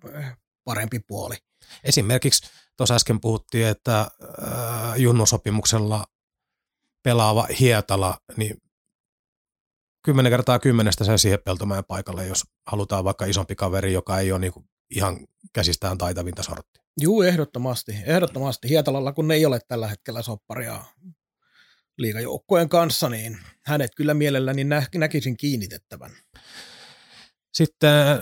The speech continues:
Speaker 2: muista sopparikavereista, niin Koskimies Imatralla. Ö, olen nähnyt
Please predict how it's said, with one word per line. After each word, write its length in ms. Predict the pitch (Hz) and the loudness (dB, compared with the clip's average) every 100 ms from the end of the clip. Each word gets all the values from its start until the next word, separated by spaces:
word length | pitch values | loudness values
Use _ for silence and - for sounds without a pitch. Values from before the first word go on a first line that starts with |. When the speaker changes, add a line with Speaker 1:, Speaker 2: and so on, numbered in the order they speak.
| - | 0
Speaker 2:
muista 260 | 151 151 131 | 2 2 4
sopparikavereista, 920 | 147 - 143 - 143 147 143 123 139 | 2 2 0 2 2 4 4 4 2
niin 380 | 131 131 131 127 _ _ _ _ | 2 2 2 -2 _ _ _ _
Koskimies 760 | - 151 - 151 143 143 135 - - - - | 2 2 4 4 6 6 4 2 -4 -20 -4
Imatralla. 560 | 139 139 143 143 135 127 - - _ _ _ _ _ _ _ _ - | 0 2 4 4 4 2 -4 -20 _ _ _ _ _ _ _ _ -4
Ö, 40 | 131 113 107 107 _ _ _ _ _ _ _ _ _ _ _ _ _ | -2 0 -2 -6 _ _ _ _ _ _ _ _ _ _ _ _ _
olen 260 | - 131 123 | 0 4 4
nähnyt 280 | 120 120 | 6 4